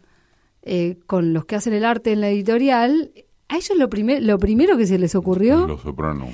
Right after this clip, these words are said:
Speaker 1: Sí, pero además porque armaron una imagen donde ponían a todos los jueces juntos, eh, a todos desde el dos mil tres hasta ahora, ¿no?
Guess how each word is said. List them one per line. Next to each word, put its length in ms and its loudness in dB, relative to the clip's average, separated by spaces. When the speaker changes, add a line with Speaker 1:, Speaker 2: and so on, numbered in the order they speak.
Speaker 1:
Sí, 320 2
pero 180 2
además 260 2
porque 600 -4
armaron 400 2
una 160 6
imagen 460 4
donde 200 0
ponían 320 -2
a 80 -4
todos 160 2
los 120 0
jueces 280 -2
juntos, 640 -4
eh, 380 -2
a 100 -4
todos 380 0
desde 300 2
el 120 -2
dos 140 0
mil 220 -4
tres 240 -2
hasta 220 -6
ahora, 380 -4
¿no? 260 -4